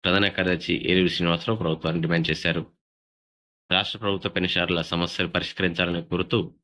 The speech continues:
తెలంగాణ All Pensioners and Retired Persons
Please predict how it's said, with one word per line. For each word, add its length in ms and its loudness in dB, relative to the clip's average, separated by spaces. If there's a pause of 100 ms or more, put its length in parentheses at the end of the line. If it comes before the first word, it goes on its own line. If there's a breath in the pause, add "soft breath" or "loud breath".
(600)
తెలంగాణ 460 4 (140)
All 220 2
Pensioners 380 0 (180)
and 180 2
Retired 420 2
Persons 400 -2